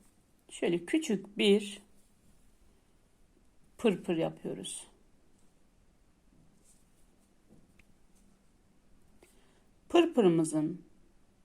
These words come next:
içerisine girip tepesinden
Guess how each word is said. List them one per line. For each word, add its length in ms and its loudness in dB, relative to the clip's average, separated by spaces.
içerisine 640 0
girip 500 0
tepesinden 880 0